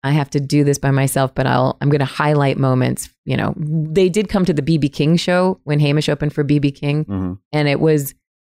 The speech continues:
Speaker 1: Hamish's parents were there too. And it was the first time, yeah, I remember just my dad being like, "Okay," I, 'cause up until that point, they were like, "Get a job.
Speaker 2: Right.
Speaker 1: Get a job. What are you doing? You can't, this is ridic-, you can't,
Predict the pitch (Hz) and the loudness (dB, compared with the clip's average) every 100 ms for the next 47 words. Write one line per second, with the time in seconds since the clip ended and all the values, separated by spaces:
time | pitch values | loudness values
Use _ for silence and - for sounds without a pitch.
0 | - 160 160 160 143 147 143 165 - 175 | -2 0 2 0 -2 0 2 0 0 0
1 | 170 170 - 156 190 214 _ _ _ - | 0 0 0 2 2 -2 _ _ _ -4
2 | 147 151 139 156 - 190 196 196 175 156 | -2 0 -2 -6 -2 -2 0 0 2 2
3 | 147 135 - 139 135 143 147 143 135 _ | 0 -2 -4 0 2 2 2 -2 -4 _
4 | 147 - - 143 131 139 127 147 131 127 | -16 -16 -4 -2 0 0 2 0 0 -2
5 | - - - - 151 160 - _ - 175 | -2 -2 -2 0 2 2 0 _ -2 0
6 | - 196 196 180 156 - 147 151 135 131 | 0 0 2 2 0 0 0 0 2 2
7 | 127 120 - 135 - - - - - - | 2 0 -4 -6 -6 -10 -12 -8 -8 -10
8 | - - _ _ _ 98 104 - 156 160 | -12 -20 _ _ _ -8 -8 -4 -2 0
9 | 165 160 160 165 147 156 170 175 175 175 | 0 0 0 0 0 2 2 2 0 0
10 | 147 143 _ _ - 160 175 185 202 202 | 0 -4 _ _ -2 2 2 4 4 4
11 | 202 160 180 196 220 214 202 185 185 - | 2 2 2 4 4 4 4 4 2 0
12 | - - 139 151 185 - 240 269 - - | -12 -8 0 2 2 2 2 2 -2 -2
13 | 214 - 381 349 359 370 427 415 403 392 | 0 2 0 2 0 2 2 2 -2 0
14 | 381 226 | -2 -2